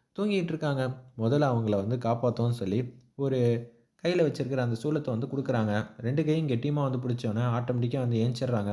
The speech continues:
பரவாயில்ல தம்பி, நீ எனக்கு உதவி செஞ்சிருக்க. "இது என்னையா? என்னால முடிஞ்ச உதவியை வந்து எதுவா இருந்தாலும்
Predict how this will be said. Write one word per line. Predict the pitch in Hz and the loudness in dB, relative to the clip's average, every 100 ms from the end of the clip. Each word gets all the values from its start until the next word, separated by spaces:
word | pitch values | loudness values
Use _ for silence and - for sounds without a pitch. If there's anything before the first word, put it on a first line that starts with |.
| 104 | -2
பரவாயில்ல | 104 104 139 135 | 0 2 4 2
தம்பி, | 120 101 98 98 | 0 -2 -2 -2
நீ | 110 | -2
எனக்கு | 113 104 101 | -2 -4 -4
உதவி | 101 131 | -4 -2
செஞ்சிருக்க. | 143 131 117 104 107 104 - - _ - | -2 -2 0 0 0 -2 -4 -20 _ -6
"இது | 110 131 | -2 0
என்னையா? | 127 135 151 131 101 101 - | 0 0 0 2 0 -2 -10
என்னால | - 101 101 127 | -8 -2 0 0
முடிஞ்ச | 135 123 135 143 | 0 0 2 2
உதவியை | 110 110 135 131 | 2 2 2 2
வந்து | 110 104 | 0 0
எதுவா | 120 107 131 | 0 2 4
இருந்தாலும் | 117 107 104 107 | 2 2 0 0